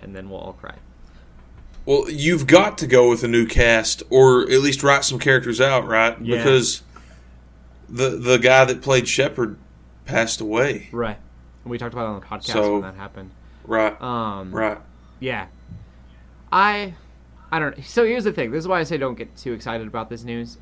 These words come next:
Speaker 1: Everyone I said is freaking out about it. Um, Fox has said, "If Joss Whedon is on board,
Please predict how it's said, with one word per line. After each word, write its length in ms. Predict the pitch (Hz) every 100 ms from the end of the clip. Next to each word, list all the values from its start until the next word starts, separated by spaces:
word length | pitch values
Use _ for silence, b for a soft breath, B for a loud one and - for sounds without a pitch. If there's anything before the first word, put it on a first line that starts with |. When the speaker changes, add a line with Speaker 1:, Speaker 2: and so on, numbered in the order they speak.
| -
Speaker 1:
Everyone 400 | 131 135 127 127
I 100 | 123
said 180 | 123 117
is 160 | 107
freaking 260 | - 117 117
out 120 | 107 107
about 160 | 117
it. 140 | 120 - -
Um, 380 | 117 107 98 92 b b b - - - -
Fox 280 | - - 170
has 140 | 151 -
said, 400 | 131 107 98 -
"If 160 | 113 107
Joss 300 | - 131 139
Whedon 320 | 131 143 131
is 120 | 131 120
on 140 | 120
board, 360 | 104 101 98